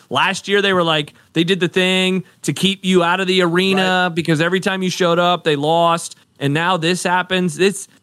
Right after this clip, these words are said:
Speaker 1: it's very, it's this, we need to get more subscribers. Come
Speaker 2: Yeah, we
Speaker 1: to the
Speaker 2: should.
Speaker 1: I eighty Club.
Speaker 2: Or I
Speaker 1: Jack Mitchell is
Speaker 2: or
Speaker 1: in here. He comments.
Speaker 2: Or I need to get paid or something, right?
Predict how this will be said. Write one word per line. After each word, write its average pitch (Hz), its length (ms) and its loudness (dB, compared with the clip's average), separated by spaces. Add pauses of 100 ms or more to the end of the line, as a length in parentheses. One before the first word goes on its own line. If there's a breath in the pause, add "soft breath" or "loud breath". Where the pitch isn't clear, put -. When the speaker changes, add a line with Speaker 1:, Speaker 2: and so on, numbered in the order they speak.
(200)
Speaker 1:
it's 208 140 -2
very, 311 320 2
it's - 280 -2 (200 soft breath)
this, - 320 0
we 190 220 4
need 320 180 2
to 277 60 -4
get 214 120 0
more 262 160 2
subscribers. 214 920 -2 (220 loud breath)
Come 392 240 0
Speaker 2:
Yeah, 392 40 -6
we 381 80 2
Speaker 1:
to 370 80 0
the 302 60 0
Speaker 2:
should. 302 60 4
Speaker 1:
I 294 100 0
eighty 359 380 2
Club. 190 340 0
Speaker 2:
Or 247 80 2
I 302 140 4
Speaker 1:
Jack 320 260 -2
Mitchell 339 280 -2
is 285 160 2
Speaker 2:
or 320 60 2
Speaker 1:
in 320 80 2
here. 277 240 4
He 214 100 -2
comments. 247 720 0
Speaker 2:
Or 370 180 0
I 285 120 2
need 269 160 -6
to 285 80 -10
get 262 180 -4
paid 277 400 -4
or 151 160 -4
something, 143 560 -6 (240)
right? 190 320 -2